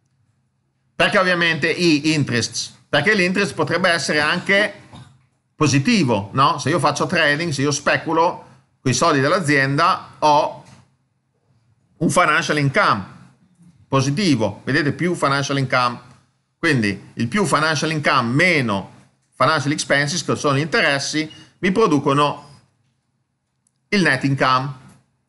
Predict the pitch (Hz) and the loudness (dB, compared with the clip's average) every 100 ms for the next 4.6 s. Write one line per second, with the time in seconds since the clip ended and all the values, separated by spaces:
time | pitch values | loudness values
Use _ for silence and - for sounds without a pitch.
0 | _ _ _ 180 190 214 196 175 180 170 | _ _ _ 0 2 2 2 2 0 0
1 | 170 175 175 156 202 190 143 135 127 127 | 0 2 2 2 0 0 0 -4 -4 -2
2 | 139 120 101 - 95 - - _ _ _ | 2 0 0 -6 -8 -10 -20 _ _ _
3 | _ _ _ _ _ _ - 131 147 202 | _ _ _ _ _ _ -2 0 0 0
4 | 190 185 202 - - - | 0 2 2 2 0 -12